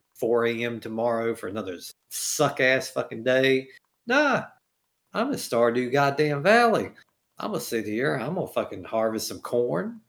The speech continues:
I might go in the mines. I might fish a little bit." But you know what? You do it on your time. You do what you want. And there's just something relaxing about it.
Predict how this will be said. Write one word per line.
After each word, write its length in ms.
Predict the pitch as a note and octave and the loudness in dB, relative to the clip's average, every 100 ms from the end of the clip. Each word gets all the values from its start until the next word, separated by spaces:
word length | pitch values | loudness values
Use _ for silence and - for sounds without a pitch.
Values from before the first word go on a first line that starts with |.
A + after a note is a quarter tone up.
| - | -6
I 80 | D3+ | 0
might 260 | D#3 A#2 | 0 2
go 200 | B2 A#2+ | 2 2
in 80 | G#2+ | 2
the 60 | G2+ | -2
mines. 640 | G#2 A2+ D3+ G#3 B3 - - | -2 0 0 -2 -4 -14 -4
I 80 | F3 | 0
might 360 | G3+ D#3+ E3 - | 2 2 0 0
fish 260 | C4 - | 0 0
a 60 | D3+ | -4
little 240 | G#2+ F#2+ | -2 -2
bit." 320 | F#2 G2 E2+ - _ _ _ _ _ | -2 -4 -4 -10 _ _ _ _ _
But 120 | C3 B2+ | 2 4
you 60 | |
know 140 | C3 D3+ | 4 4
what? 300 | D#3 F3 F3 | 4 2 2
You 100 | A2 | 0
do 160 | A2+ | 4
it 60 | A#2 | 4
on 140 | A2 G2+ | 4 2
your 220 | A2 B2 | 0 -2
time. 560 | A#2+ A#2+ C3 D3 E3+ - _ | -2 -2 0 -2 -6 -12 _
You 140 | G#2+ F#2+ | -12 -4
do 100 | G#2 | -4
what 180 | G#2 | -4
you 140 | G#2 F#2 | -10 -12
want. 320 | A2 D3 - - _ _ _ _ _ _ _ _ _ - | -4 -2 -2 -4 _ _ _ _ _ _ _ _ _ -6
And 140 | C3 A2 | -2 0
there's 160 | G2 | -2
just 200 | A2 - | -4 -6
something 200 | G#2 G2+ | -8 -8
relaxing 500 | G#2 G2+ G#2+ - - | -6 -4 -6 -10 -16
about 300 | E2+ E2+ E2 | -18 -18 -20
it. 60 | - | -20